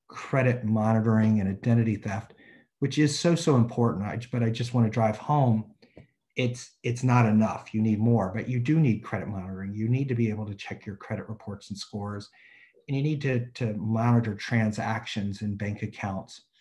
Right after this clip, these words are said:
and dark web monitoring. I, my son, I just included him on the program, and he immediately received six alerts upon logging in that his username and credentials were compromised at six different sites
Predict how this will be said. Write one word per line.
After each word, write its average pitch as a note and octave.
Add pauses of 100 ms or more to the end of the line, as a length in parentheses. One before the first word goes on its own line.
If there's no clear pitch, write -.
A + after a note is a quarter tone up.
(480)
and A#2+
dark A2+
web A2
monitoring. G#2
I, G#2
my G#2+
son, A2+
I G#2+
just A2+
included A2
him A2
on A2
the G#2+
program, G#2+
and G2 (380)
he C#3
immediately A#2+
received G#2+
six -
alerts A2
upon G#2+
logging A2
in A2
that G#2 (180)
his A2+
username A2+
and G2+
credentials G#2+
were G#2
compromised G#2
at A2
six -
different A#2+
sites -